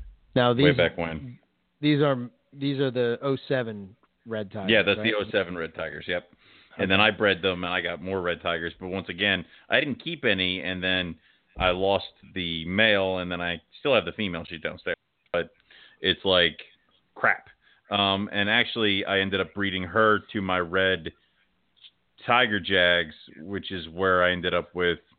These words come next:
Speaker 2: the tiger jag that I showed you earlier. So I've just been mixing that. But, yeah.
Speaker 1: So,
Speaker 2: <laughs>
Speaker 1: <clears throat> yeah. Um, so this is Molly Ringwald, and she's a red tiger, and this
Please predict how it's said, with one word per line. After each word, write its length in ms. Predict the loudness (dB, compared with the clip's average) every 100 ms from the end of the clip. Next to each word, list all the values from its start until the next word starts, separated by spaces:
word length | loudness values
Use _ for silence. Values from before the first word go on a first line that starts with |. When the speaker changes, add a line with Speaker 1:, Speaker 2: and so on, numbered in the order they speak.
| _ _ _ -4
Speaker 2:
the 100 | 0
tiger 320 | 2 2 0
jag 260 | 2 2 2
that 100 | -4
I 40 | -4
showed 160 | -6 -6
you 80 |
earlier. 420 | -2 0 -2 -4 -10 -2
So 360 | 0 0 -2 -6 _ _
I've 140 | 0 0
just 160 | -2
been 120 | -4 -4
mixing 320 | -4 -4 -2
that. 240 | 0 0 -4 _ _ _ -20 -6
But, 320 | -4 -4 -8 -20 _ _ _ _ -20 -20 _ -18 -16 -14 -10 -2
yeah. 200 | -2 0 -4 -4 2
Speaker 1:
So, 300 | 4 6 2 2
Speaker 2:
<laughs> 420 | 4 4 4 2 -2 -6
Speaker 1:
<clears throat> 80 | -4
yeah. 300 | -2 -2 -4 _ -20 _ _ -2
Um, 480 | 0 2 0 -2 -8 _ _ _ _ _ _ _ _ _ _ -4
so 100 | -2
this 180 | 0 -2
is 140 | -2 -4
Molly 320 | 0 0 0
Ringwald, 640 | 0 -2 -2 -4 -2 -4 -6 _ -10
and 160 | -10 -6
she's 240 | -4 -2 -4
a 60 |
red 380 | -6 -2 -2 -2
tiger, 440 | -2 -2 0 -2 -4
and 140 | -4
this 80 | -4